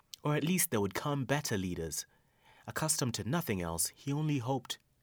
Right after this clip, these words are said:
Hope created a way where there was none. Yes, hope.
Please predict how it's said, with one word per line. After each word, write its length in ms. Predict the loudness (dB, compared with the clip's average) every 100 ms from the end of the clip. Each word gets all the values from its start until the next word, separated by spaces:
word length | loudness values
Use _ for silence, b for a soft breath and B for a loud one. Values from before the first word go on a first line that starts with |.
| b b b b
Hope 300 | 0 0 2
created 460 | 4 6 6 2 0
a 80 |
way 320 | 2 4 4 2
where 260 | 2 0
there 120 | 0
was 240 | -2 -4 -4
none. 340 | -2 -2 -4 -12 _ _ -4
Yes, 300 | -2 -2 -6 _ _
hope. 320 | -10 -10 -12